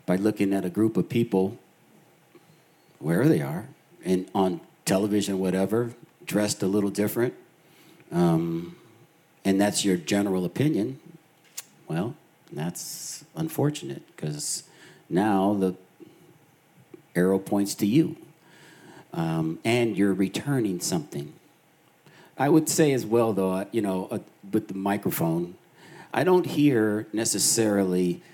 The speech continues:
I haven't heard it yet, in the black precincts, them asking the question, "What can I do?" I don't, I haven't heard that. And, um, because as a black community,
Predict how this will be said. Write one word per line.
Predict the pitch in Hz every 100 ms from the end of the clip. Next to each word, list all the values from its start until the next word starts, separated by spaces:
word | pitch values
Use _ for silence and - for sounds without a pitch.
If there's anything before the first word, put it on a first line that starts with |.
| - _ _
I | 104
haven't | 127 147 104
heard | 92 120 95
it | 80
yet, | 76 - _ _ _ _
in | 110
the | 98
black | 101 113 117 -
precincts, | 110 98 - 92 90 - - - - -
them | - 127 110
asking | 95 - 92
the | 82
question, | - 90 80 - 85
"What | 92
can | 107
I | 127 147
do?" | 160 - - - _ _ _ _ _ -
I | 95
don't, | 101 -
I |
haven't | 101
heard | 104 113 82
that. | 76 - - _ _ _ _ _ - - - _
And, | 101 101 98 92
um, | 92 92 92 92 92 101 _ _ - - - _ _
because | 110 - 110 107 92 - - _ _ _ _ _ _ -
as | 113 107
a | - - _ _ - -
black | 107 113 117 -
community, | - 104 160 120 85 107